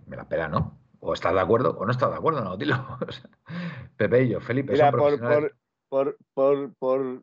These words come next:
Speaker 2: deferencia a Nautilus la voy a poner. <laughs>
Speaker 1: Pues venga, pues por deferencia, ¿no? Como nos debemos a la audiencia, pues es, es,
Speaker 2: Exacto.
Speaker 1: es, es muy buen detalle, di que sí. Hala, para que vean, Nautilus, cómo, cómo te tiene en cuenta Felipe. Eh,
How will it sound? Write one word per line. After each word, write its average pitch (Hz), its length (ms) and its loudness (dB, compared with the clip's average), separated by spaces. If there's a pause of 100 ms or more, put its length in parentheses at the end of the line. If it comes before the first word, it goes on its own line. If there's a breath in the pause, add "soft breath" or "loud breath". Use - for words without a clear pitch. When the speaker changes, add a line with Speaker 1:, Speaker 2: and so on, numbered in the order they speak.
Speaker 2:
deferencia 131 1120 0
a 107 40 0
Nautilus 123 440 -4
la 98 100 0
voy 104 140 0
a 95 100 -2
poner. 80 360 -12
<laughs> 1077 1600 -4 (360)
Speaker 1:
Pues 87 140 0
venga, 85 280 -2
pues 92 180 2
por 104 140 2
deferencia, 92 520 -4
¿no? 87 220 -6
Como 110 180 -4
nos 104 120 -2
debemos 113 340 0
a 104 40 0
la 95 80 2
audiencia, 98 460 -2
pues 90 240 -6
es, 113 180 0
es, 117 80 -4
Speaker 2:
Exacto. 104 320 2
Speaker 1:
es, 117 180 0 (120)
es 113 140 0
muy 113 140 0
buen 98 160 0
detalle, 80 360 -8
di 87 120 -8
que 87 80 -4
sí. 73 200 -12 (140)
Hala, 85 240 -8
para 82 140 -6
que 87 80 -4
vean, 87 180 -2
Nautilus, 85 640 -4 (680 loud breath)
cómo, 92 360 2
cómo 90 200 0
te 87 100 0
tiene 90 200 0
en 80 40 -2
cuenta 82 220 -2
Felipe. 67 400 -10 (720 loud breath)
Eh, 104 1000 6